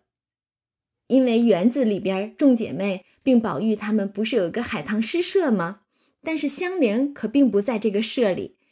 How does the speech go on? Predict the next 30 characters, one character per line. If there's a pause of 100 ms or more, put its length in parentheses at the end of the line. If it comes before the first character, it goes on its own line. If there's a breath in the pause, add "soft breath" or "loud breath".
(320)
探
春
一
看
香
菱 (160)
这
么
认
真
地
学
作
诗， (260 loud breath)
所
以
就
说
：“回
头
我
补
一
个
简
来， (100)
请
你
入
社。”